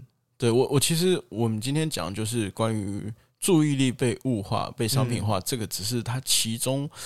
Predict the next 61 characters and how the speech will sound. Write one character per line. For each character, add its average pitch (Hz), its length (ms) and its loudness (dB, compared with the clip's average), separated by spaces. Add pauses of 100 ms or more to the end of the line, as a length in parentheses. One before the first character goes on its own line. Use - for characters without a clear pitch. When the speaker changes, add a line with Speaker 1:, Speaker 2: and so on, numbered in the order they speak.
(160)
Speaker 2:
一 165 80 2
个 131 120 2
论 139 340 8
点。 - 260 -8
Speaker 1:
一 151 100 0
个 226 100 8
论 226 220 8
点 110 140 -4
而 107 60 -4
已， 98 120 -2
它 156 180 0
其 156 160 -2
实 139 60 -2
还 147 160 0
有 175 80 4
很 131 180 -2
多 117 140 2
论 123 200 -2
点， 80 140 -8
我 95 80 -6
不 113 60 -2
知 110 60 2
道 160 120 8
会-， 165 220 2
Speaker 2:
对。 113 100 -4
Speaker 1:
还 143 80 0
有 139 40 0
没 135 60 2
有 127 60 2
机 120 200 -2
会 131 80 2
跟 104 160 -4
大 92 100 0
家 - 80 -2
分 95 180 -6
享， 98 140 -8
但 143 100 0
我 131 80 2
的 113 160 -4
确 143 160 0
很 113 120 0
想 107 120 -2
再 107 120 -4
去 104 160 -6
分 104 200 -6
享 - 160 -8 (100)
类 120 140 0
似 - 260 -2
的。 - 140 -16 (200)
Speaker 2:
嗯。 113 360 -4 (440)
Speaker 1:
对， 107 220 -2
我 110 160 -4
接 131 180 -2
下 156 100 2
来 127 80 -2
可 117 140 -4
能 107 120 -2
会 135 120 0
讲 - 240 -6
一 90 120 -12
个， 95 420 -6